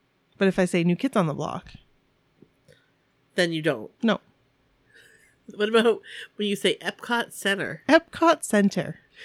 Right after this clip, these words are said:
Speaker 1: <laughs>
Speaker 2: So I don't know what's going on with it. I know that they made some adjustments or
Speaker 1: Yeah,
Speaker 2: changes.
Speaker 1: yeah.
Speaker 2: I haven't followed 'cause I know I'm not able to go.
Speaker 1: And neither am I.
Speaker 2: But, um, but,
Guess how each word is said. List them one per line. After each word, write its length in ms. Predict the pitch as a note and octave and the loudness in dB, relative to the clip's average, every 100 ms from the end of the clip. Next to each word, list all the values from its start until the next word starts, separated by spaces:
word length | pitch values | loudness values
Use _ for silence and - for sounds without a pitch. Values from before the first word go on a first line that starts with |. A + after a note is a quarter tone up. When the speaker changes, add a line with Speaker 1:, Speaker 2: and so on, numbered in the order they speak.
| - - G3+ - | -20 -8 -4 -2
Speaker 1:
<laughs> 180 | C4 - D#4 - D4+ - - _ E4 F4+ - - - | -2 -4 -8 -10 -10 -12 -18 _ 6 6 4 -16 -2
Speaker 2:
So 160 | - C4 | 2 6
I 140 | D4+ | 8
don't 260 | A#4 D4 A#3 | 8 4 2
know 180 | A#3 G#3+ | 2 2
what's 280 | A3 G#3+ | 0 0
going 240 | A3+ G#3 F#3 | 0 2 2
on 220 | F3 F#3+ | 2 2
with 120 | G3+ | 0
it. 200 | B3 B3+ | 0 0
I 80 | G#3 | 0
know 160 | G#3+ A#3+ | 0 0
that 120 | B3+ | -2
they 100 | B3 | -2
made 260 | A3+ A3+ A3 | 2 0 0
some 260 | G#3 G3 D#3+ | -6 -6 -6
adjustments 500 | F3 F#3+ - D4+ A3 | -4 -4 -4 0 4
or 40 | |
Speaker 1:
Yeah, 340 | G#3 F#3 C#3+ F3+ | 6 6 4 2
Speaker 2:
changes. 300 | C4 D4 G3+ | 0 0 2
Speaker 1:
yeah. 320 | F3 A#2 F#3+ - _ _ _ _ - | 2 2 -2 -8 _ _ _ _ -2
Speaker 2:
I 100 | F#3+ | 0
haven't 420 | G3 A3+ G3+ E3+ | 0 -2 -2 -6
followed 560 | - E3 C#3 F#2 B2+ | -4 -2 -2 -6 -10
'cause 160 | - F#3+ | -8 -2
I 120 | F3+ | -2
know 340 | F#3+ F#3+ F#3 - | 0 -2 -2 -6
I'm 220 | D#3 E3 D#3+ | -4 -4 -2
not 280 | D#3 D3 D3 | -2 -2 -4
able 180 | C#3+ C#3+ | -6 -12
to 100 | - | -8
go. 200 | C#3+ - - | -8 -6 0
Speaker 1:
And 180 | G3 G3 | 4 4
neither 280 | F#3+ F3 | 4 2
am 120 | D#3+ D3+ | 0 -4
I. 300 | - - F3 | -6 -6 0
Speaker 2:
But, 640 | G#3 F#3 F3 E3 - - - | 4 6 6 2 -6 -14 -10
um, 680 | - F#3+ E3+ D#3 D3+ D3 - _ _ _ _ _ _ - _ _ _ _ _ _ _ _ | -4 0 0 -2 -6 -12 -14 _ _ _ _ _ _ -18 _ _ _ _ _ _ _ _
but, 440 | - F3+ F3 E3+ | -4 -2 0 -2